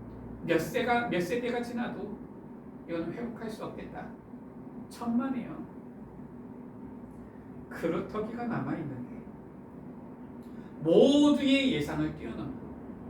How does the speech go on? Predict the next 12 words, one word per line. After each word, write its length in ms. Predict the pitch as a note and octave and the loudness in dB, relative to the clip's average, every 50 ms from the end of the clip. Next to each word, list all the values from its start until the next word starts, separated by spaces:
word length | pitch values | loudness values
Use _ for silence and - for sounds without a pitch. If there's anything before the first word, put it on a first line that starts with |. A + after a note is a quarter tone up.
| - - - - - - - - - - | -10 -10 -12 -12 -12 -12 -12 -12 -10 2
거기에 460 | - F3+ F3+ - - B3+ C#4 C#4 C#4 | 10 12 12 12 12 10 8 8 8
대해서 340 | B3+ B3+ A#3+ - - A#3+ A#3 | 8 8 8 8 6 6 4
박사다 680 | - G3+ F#3 - - - - C4 B3+ B3+ C#4 C4+ C4 A#3+ | 6 6 6 4 4 2 2 2 4 6 6 6 6 6
뭐다 220 | A#3 A#3+ A#3+ A#3+ | 6 8 8 8
하는 200 | A#3+ A#3+ A3+ F#3 | 8 8 6 2
전문가들의 840 | - - G#3 G#3+ A3+ B3 C#4+ D4 C#4+ C#4+ C#4+ - - - C4 C4 A#3 G#3+ | 2 2 2 6 8 8 10 10 10 10 10 8 6 6 6 6 8 8
예상도 460 | G#3 G#3 G#3+ G#3 G#3 G#3 - - - | 6 6 6 2 0 -2 -4 -4 -6
뛰어넘어. 760 | - B3 C#4 C#4 C#4 C4 A#3+ A#3 A#3+ C#4+ C#4+ - - - - - - - - - - - - - - - - - - - - - - - - - - - - - - - - - - - - - - - - - | -4 2 2 4 4 6 6 6 8 8 8 8 6 4 0 -6 -10 -12 -12 -14 -14 -12 -12 -10 -10 -10 -10 -10 -10 -12 -12 -12 -10 -10 -10 -10 -10 -10 -10 -10 -10 -10 -10 -10 -10 -10 -10 -8 -8 -10 -8 0
그래서 460 | - D#4 D4+ C#4 - - B3+ - - - - - - - - - - - - - - - - - - | 4 8 8 8 8 8 4 0 -2 -4 -6 -8 -10 -10 -10 -10 -12 -12 -12 -12 -12 -12 -12 -12 -10
빠르게 720 | - - - - - - - - - - - C#4 C#4 C#4 | -6 -2 -2 -2 -2 -2 -2 -4 -4 -4 -4 -2 0 0
회복되어지는 720 | B3+ - - - - - - - - A#3+ A#3 A#3 - - - - | 0 0 -2 -4 -6 -6 -6 -6 -4 -4 -4 -4 -4 -8 -8 -8
거예요. 140 | - - - | -8 -8 -8